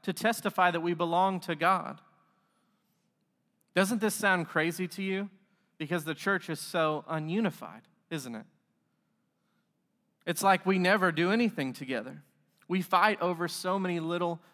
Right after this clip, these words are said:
small things day after day. But because we have been gl-, given glory in the Holy Spirit, we have the ability to be unified.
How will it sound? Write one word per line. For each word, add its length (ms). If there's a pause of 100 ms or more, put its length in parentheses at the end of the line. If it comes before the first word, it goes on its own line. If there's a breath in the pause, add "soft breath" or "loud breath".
small 380
things 480
day 240
after 260
day. 280 (680 soft breath)
But 140
because 400
we 100
have 100
been 200
gl-, 240 (100)
given 300
glory 500
in 100
the 100
Holy 200
Spirit, 400
we 160
have 280
the 100
ability 420
to 80
be 120
unified. 500